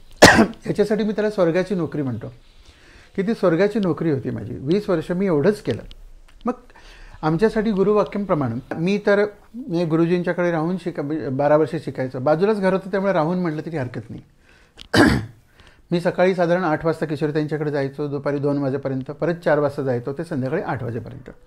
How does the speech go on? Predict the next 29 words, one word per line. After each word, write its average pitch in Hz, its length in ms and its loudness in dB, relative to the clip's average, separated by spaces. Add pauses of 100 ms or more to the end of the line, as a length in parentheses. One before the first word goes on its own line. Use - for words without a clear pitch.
(1300)
ह्या 190 180 6
सगळ्या 220 240 2
ह्याच्यामध्ये 208 540 2 (1120)
गुरुवाक्यम 196 560 4
प्रमाण 175 340 2
म्हणून 170 300 -2
एक 160 240 -6
जुनी 139 300 -2
टर्म 139 300 2
आहे, 107 160 -4 (720)
की 208 80 2
गुरु 175 280 2
जे 202 180 2
सांगेल 151 680 -2 (100)
ते 196 40 -2 (200)
तसंच्या 208 400 2 (100)
तसं 185 200 -2
तत्पर 165 400 2
हुकूम 175 320 -2
झालं 123 220 -4
पाहिजे. 110 340 -10
म्हणजे 196 360 0
काय, 127 260 -6 (540)
हे 196 100 4
सुद्धा 214 180 2
किशोरीताईंनीच 208 520 2
आम्हाला 160 220 0
समजावून 131 320 0
सांगितलं. 110 320 -10